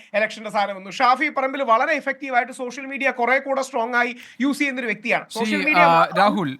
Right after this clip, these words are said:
Speaker 2: ഇപ്പോ നമ്മൾ ഒരു, ഒരു തെരഞ്ഞെടുപ്പിൽ സി പി എം പോലെ ഒരു പ്രധാനപ്പെട്ട പാർട്ടിക്ക് അല്ലെങ്കിൽ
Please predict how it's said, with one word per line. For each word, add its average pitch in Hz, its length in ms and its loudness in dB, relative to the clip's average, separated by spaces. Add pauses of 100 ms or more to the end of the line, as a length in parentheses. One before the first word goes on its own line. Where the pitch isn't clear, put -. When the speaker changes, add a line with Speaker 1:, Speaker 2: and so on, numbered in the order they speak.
Speaker 2:
ഇപ്പോ 208 300 -2
നമ്മൾ 214 380 -2
ഒരു, 240 320 -4 (100)
ഒരു 196 300 -4 (100)
തെരഞ്ഞെടുപ്പിൽ 226 760 -2 (100)
സി 196 140 -6
പി 190 140 -6
എം 214 140 -2
പോലെ 208 240 -2
ഒരു 202 280 -4
പ്രധാനപ്പെട്ട 180 480 0
പാർട്ടിക്ക് 165 560 0
അല്ലെങ്കിൽ 185 460 -2